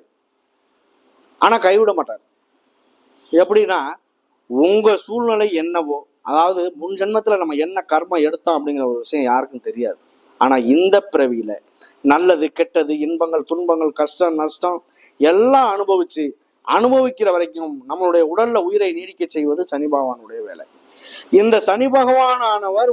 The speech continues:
உங்களுடைய ராசியில பூச நட்சத்திரத்துல அவர் இருக்காரு அப்படின்னா உங்களுக்காக எட்டாம் இடத்துல அவர் கரெக்டா பயணம் செய்யறாருன்னு வச்சுக்கோங்க. அப்ப இந்த சனி பகவானுடைய அந்த ஒரு இதாகப்பட்டது இந்த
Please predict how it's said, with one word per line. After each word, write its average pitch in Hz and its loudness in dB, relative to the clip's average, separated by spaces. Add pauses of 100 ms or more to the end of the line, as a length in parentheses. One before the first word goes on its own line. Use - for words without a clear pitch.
உங்களுடைய 208 2 (100)
ராசியில 202 0
பூச 214 -2
நட்சத்திரத்துல 170 -4 (680)
அவர் 175 4 (180)
இருக்காரு 190 0
அப்படின்னா 165 -8 (460)
உங்களுக்காக 190 2
எட்டாம் 190 -2
இடத்துல 180 -4
அவர் 160 -4
கரெக்டா 170 0
பயணம் 180 -4
செய்யறாருன்னு 165 -4
வச்சுக்கோங்க. 147 -18 (300)
அப்ப 175 4
இந்த 175 2
சனி 202 0
பகவானுடைய 196 0 (260)
அந்த 147 -14 (100)
ஒரு 135 -14 (300)
இதாகப்பட்டது 165 0 (360)
இந்த 151 2